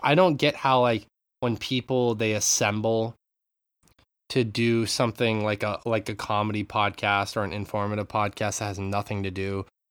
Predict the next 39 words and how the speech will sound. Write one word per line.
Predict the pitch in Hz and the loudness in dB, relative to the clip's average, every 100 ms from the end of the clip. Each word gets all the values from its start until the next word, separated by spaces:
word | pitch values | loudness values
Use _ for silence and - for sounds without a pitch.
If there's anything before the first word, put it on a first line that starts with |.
| _ | _
with | 104 98 - - - | -4 -4 -6 -20 -10
kind | - 107 | -2 -2
of | 101 | 0
the | |
real | 95 98 98 | -2 0 0
world | 95 98 95 | 0 -2 -2
happenings, | 87 95 92 104 107 113 - _ _ _ - | 0 0 0 -2 -4 -4 -8 _ _ _ 0
that | 101 95 - _ - | 2 0 -4 _ -6
you | 113 | -4
can | 120 110 | -2 -2
just | 110 - - | -2 -4 -6
assemble | 113 - 104 98 98 98 | -4 0 0 0 0 0
and | 95 90 | -2 -6
completely | - 107 - 104 107 101 98 92 87 _ _ _ _ _ - | -8 -8 -6 -6 -4 -4 -4 -4 -8 _ _ _ _ _ -6
disassociate | 120 123 135 - 113 104 - 104 95 92 - _ _ _ _ _ - | 0 0 0 0 0 0 0 0 0 -4 -8 _ _ _ _ _ -10
from | - 120 | 0 2
what's | 107 104 | 2 0
happening. | 110 101 98 95 92 | 0 2 0 -4 -4
Like, | 98 101 | -6 -6
it's, | 127 - - - | -6 -6 -8 0
like, | 143 143 | 2 6
when | 165 | 6
you | 190 | 6
get | 196 233 | 6 6
into | 214 208 | 6 6
the | 160 | 4
swing | - 147 180 | 4 4 6
of | 170 | 4
things, | - 117 107 107 | 4 0 0 -4
it's | - | -6
really | 113 113 101 | -2 0 0
easy. | - 156 170 101 85 | -2 0 0 0 -2
Like, | 98 104 98 | -4 -6 -4
when, | 117 107 | -2 -2
like, | 123 120 120 | -2 -2 0
you're | 107 | 0
an | 107 | 0
hour | 110 110 104 98 | 2 4 4 2
in, | 117 127 95 | 2 2 2